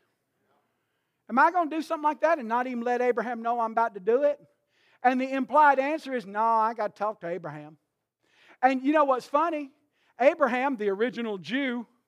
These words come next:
he barters God down. "God, you can't kill out that whole city. What if you find fifty people there that's righteous?" And God said, "All right, Abraham, I won't kill them if there's fifty of them righteous." And Abraham said, "Well,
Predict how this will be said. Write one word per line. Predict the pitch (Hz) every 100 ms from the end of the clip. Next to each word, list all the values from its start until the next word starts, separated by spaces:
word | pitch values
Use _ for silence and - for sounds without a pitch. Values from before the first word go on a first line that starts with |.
| _ _ _ _ _ _ _ _ _
he | 262 320
barters | 233 247 269 -
God | 269 277 285
down. | 262 285 294 170 127 _ _ _ _ _ 151
"God, | 202 208 156
you | 226
can't | - 147 _
kill | 165 151
out | 147 151
that | 151
whole | 139 143
city. | - 240 220
What | 185 269
if | 294
you | 269 254
find | 220 208
fifty | - 233 180
people | 208 190 170
there | 165 156
that's | 143 -
righteous?" | 170 180 - _ _ _ _ _ _ -
And | 190
God | 208 208
said, | - 196 175 160
"All | 190
right, | 277 220 190
Abraham, | 175 156 175 180 185 _ _ _ _ _ _ _
I | 180
won't | 294 285 233
kill | 254 240
them | 233
if | 214
there's | 208 185
fifty | 214 190 175
of | 160
them | 165
righteous." | 160 151 185 - _ _ _ _ -
And | 196
Abraham | 214 233 220 220
said, | 214 196
"Well, | 202 277 311 330